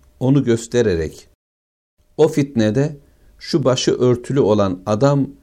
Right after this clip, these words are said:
mazlum olarak öldürülecektir. O fitnede şu başı örtülü olan adam mazlum, zulme uğramış olarak öldürülecektir." buyurdu.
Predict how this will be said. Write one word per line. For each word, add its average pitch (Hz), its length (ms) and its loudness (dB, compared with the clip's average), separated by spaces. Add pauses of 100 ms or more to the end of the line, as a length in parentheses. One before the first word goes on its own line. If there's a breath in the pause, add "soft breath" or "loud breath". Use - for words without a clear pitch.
(280 soft breath)
mazlum 120 760 0
olarak 107 580 0 (520)
öldürülecektir. 98 1080 -2 (640)
O 131 100 4
fitnede 117 720 -2 (320)
şu - 360 -2
başı 107 420 -2
örtülü 107 420 0
olan 90 380 -2
adam 107 440 -4 (460)
mazlum, 101 560 -2 (180)
zulme 107 460 0
uğramış 110 560 2
olarak 98 540 -2 (280)
öldürülecektir." 104 1200 0
buyurdu. 82 520 -4